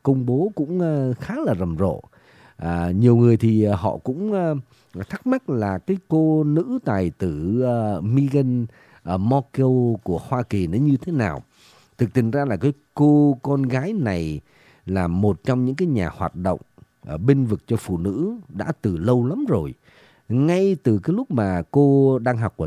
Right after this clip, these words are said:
tiểu học mới có mười một tuổi không thôi là Meghan Markle đã có những cái sinh hoạt để mà có thể vận động cho cái việc, à, công bằng giới tính với nhau.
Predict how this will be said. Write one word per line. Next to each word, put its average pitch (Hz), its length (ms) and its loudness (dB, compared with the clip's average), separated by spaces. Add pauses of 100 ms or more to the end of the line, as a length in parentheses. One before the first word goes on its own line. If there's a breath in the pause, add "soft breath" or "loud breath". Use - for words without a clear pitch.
tiểu 78 160 -4
học 98 220 -6
mới 131 140 2
có 214 120 -6
mười 117 160 0
một 92 360 0
tuổi 78 340 -2
không 131 360 -2
thôi 135 320 0 (160)
là 87 160 -2
Meghan 107 440 0
Markle 110 420 0 (500 loud breath)
đã 104 560 -4
có 117 180 0
những 180 220 -2
cái 165 80 -4
sinh 131 240 0
hoạt 87 220 -2 (440)
để 87 380 -2
mà 92 420 -2 (100)
có 143 100 -4
thể 85 180 -4
vận 82 280 -2
động 95 380 -4
cho 113 100 -4
cái 143 180 -2
việc, 98 300 -2 (160)
à, 78 340 -6 (300)
công 135 200 0
bằng 85 380 -4
giới 120 200 2
tính 147 200 0
với 165 100 -2
nhau. 113 200 -2